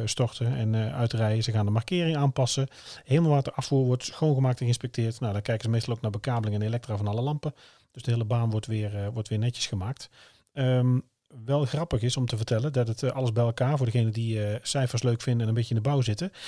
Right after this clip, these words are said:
zesentwintigduizend ton asfalt gaan ze frezen, afvoeren en weer terug aanbrengen.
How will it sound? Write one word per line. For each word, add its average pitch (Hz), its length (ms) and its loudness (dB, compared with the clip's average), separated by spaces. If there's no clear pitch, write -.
zesentwintigduizend 151 1200 2
ton 120 320 0
asfalt 139 440 -2
gaan 120 200 0
ze 107 200 -2
frezen, 135 580 -2
afvoeren 113 600 -2
en 123 140 -2
weer 104 300 -4
terug 135 300 0
aanbrengen. 160 480 -4